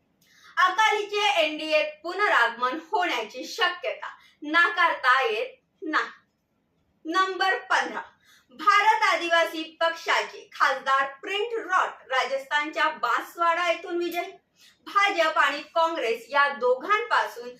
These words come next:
समान अंतर. नंबर सोळा,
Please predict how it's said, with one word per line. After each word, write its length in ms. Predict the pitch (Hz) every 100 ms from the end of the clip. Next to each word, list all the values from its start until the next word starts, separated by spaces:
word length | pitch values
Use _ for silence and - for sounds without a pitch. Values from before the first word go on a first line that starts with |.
| _ -
समान 560 | - 370 311 302 294 302
अंतर. 360 | 302 277 - - _ _ _ _ _ _ _
नंबर 540 | 277 320 330 349 359 -
सोळा, 400 | - - -